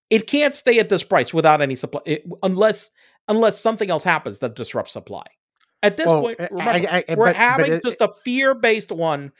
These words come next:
Speaker 1: without
Speaker 2: right,
Speaker 1: any
Speaker 2: but it's
Speaker 1: supply
Speaker 2: fear
Speaker 1: disruption.
Speaker 2: of that disruption, right? Like, so what are the
Speaker 1: Correct.
Speaker 2: chances of there actually being a disruption? You think it's small?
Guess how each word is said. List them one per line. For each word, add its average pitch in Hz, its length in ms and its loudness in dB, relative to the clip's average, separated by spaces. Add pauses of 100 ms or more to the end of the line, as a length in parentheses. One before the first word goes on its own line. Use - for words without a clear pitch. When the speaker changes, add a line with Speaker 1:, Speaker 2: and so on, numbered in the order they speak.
(240)
Speaker 1:
without 180 420 2
Speaker 2:
right, 180 160 4
Speaker 1:
any 160 80 -2
Speaker 2:
but 202 100 6
it's - 160 -6
Speaker 1:
supply 240 180 2
Speaker 2:
fear 262 100 4
Speaker 1:
disruption. 208 340 4
Speaker 2:
of 170 140 0
that 160 260 -2
disruption, 151 640 0
right? 120 380 -10
Like, 131 240 -10
so 156 140 -4
what 165 220 4
are 190 100 2
the 165 80 -2
Speaker 1:
Correct. 254 120 0
Speaker 2:
chances 156 340 0
of 135 100 -6
there 139 120 -2
actually 147 360 -4
being 151 460 -2
a 135 40 -4
disruption? 131 680 -6 (960)
You 180 140 2
think 175 200 0
it's 131 120 -14
small? - 360 -2